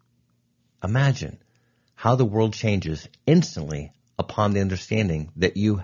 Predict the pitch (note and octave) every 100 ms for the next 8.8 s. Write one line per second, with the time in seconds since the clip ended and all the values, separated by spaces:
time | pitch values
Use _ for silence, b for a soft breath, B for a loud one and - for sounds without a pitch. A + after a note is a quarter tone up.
0 | - - B2+ A2+ D#2+ D2+ - _ _ _
1 | - C3 - D2 - - - _ _ _
2 | _ _ _ _ _ _ _ _ _ _
3 | _ _ _ _ _ _ A#2+ C3 A2 B2+
4 | C3 G#2+ F2+ - G2+ F#2+ G#2+ G#2+ F#2+ F#2
5 | - G2+ F#2 F2 - F#2 F#2 F2+ - -
6 | F2 E2 D#2 D#2 C#2 C2+ - _ _ _
7 | _ _ _ _ - G#2+ A2 A#2+ C#3+ B2+
8 | G#2 F#2 G2 F#2+ - - G2 G2